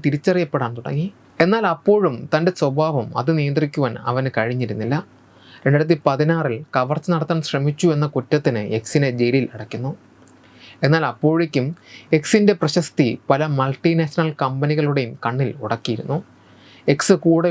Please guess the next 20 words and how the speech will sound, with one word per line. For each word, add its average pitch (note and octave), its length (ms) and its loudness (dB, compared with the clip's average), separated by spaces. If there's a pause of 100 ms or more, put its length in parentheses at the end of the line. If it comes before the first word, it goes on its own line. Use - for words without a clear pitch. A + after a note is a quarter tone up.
ഉണ്ടെങ്കിൽ D#3 360 2 (220)
തങ്ങൾക്ക് D3 360 0 (100)
നിഷ്പ്രയാസം E3 680 -2 (100)
പണമുണ്ടാക്കുവാൻ D3 760 0 (240)
ആകുമെന്ന് C3+ 460 -2 (140)
അവർ B2 140 0 (100)
തിരിച്ചറിഞ്ഞു. A#2 520 -4 (1300)
ജയിലിൽ D#3+ 260 4 (120)
എക്സിനെ F3 360 0
തേടി E3 240 2 (180)
കമ്പനിയുടെ D#3+ 580 2
പ്രതിനിധികൾ C#3+ 600 0
വരുന്നു. A#2 240 -6 (640)
കോൺട്രാക്റ്റുകൾ D3 640 2 (100)
ഒപ്പിടുന്നു. A#2+ 440 -2 (720)
ഒടുവിൽ F3+ 260 4 (200)
മോശമല്ലാത്ത F3+ 760 2 (220)
ഒരു D3+ 140 0 (100)
ജാമ്യത്തുക D#3+ 520 -2 (220)
കെട്ടിവെച്ച് D3 600 0